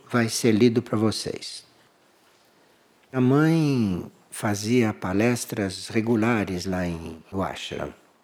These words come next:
durante muitos anos. E fez a formação e o aperfeiçoamento de muitas pessoas, de muitos seres. Numa partilha, ela disse o seguinte: "A condição terrestre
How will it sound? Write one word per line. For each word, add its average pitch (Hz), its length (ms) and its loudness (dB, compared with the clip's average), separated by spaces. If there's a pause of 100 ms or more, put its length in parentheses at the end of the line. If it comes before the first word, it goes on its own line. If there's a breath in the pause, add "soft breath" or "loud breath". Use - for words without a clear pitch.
(380)
durante 92 400 -2
muitos 117 540 2
anos. - 500 -10 (640 soft breath)
E 139 140 4
fez 196 440 6
a 127 120 4
formação 135 1000 4
e 107 140 4
o 98 240 0
aperfeiçoamento 113 960 0
de 107 100 2
muitas 139 380 2
pessoas, 104 440 -2
de 95 80 -4
muitos 160 360 0
seres. - 600 -2 (1600)
Numa 165 220 4
partilha, 107 880 -2
ela 110 240 2
disse 123 300 0
o - 20 -2
seguinte: - 640 -6 (1400 soft breath)
"A 127 120 -4
condição 185 720 8
terrestre 110 960 2